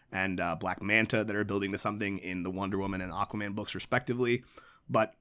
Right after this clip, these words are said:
the Batman Who Laughs is supposed to, after this miniseries is done, take center stage as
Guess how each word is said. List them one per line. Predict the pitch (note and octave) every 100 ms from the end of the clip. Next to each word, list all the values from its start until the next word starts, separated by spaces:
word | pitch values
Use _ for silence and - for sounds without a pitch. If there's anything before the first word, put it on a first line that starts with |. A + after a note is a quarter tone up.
| _ _ -
the | A#2+
Batman | C3+ D3 C3
Who | C3
Laughs | A2+ A2+ G#2+ -
is | G#2
supposed | - G#2 G2+ -
to, | G2 G#2+
after | B2 B2+ A#2
this | A2
miniseries | G#2 G2+ - G2+ F#2
is | F#2
done, | G#2 G#2 G2+ G2
take | - F2+
center | - F#2 F2+
stage | - F#2+ F2 D#2 - - - - - _ -
as | F2+ F2+ F2 E2+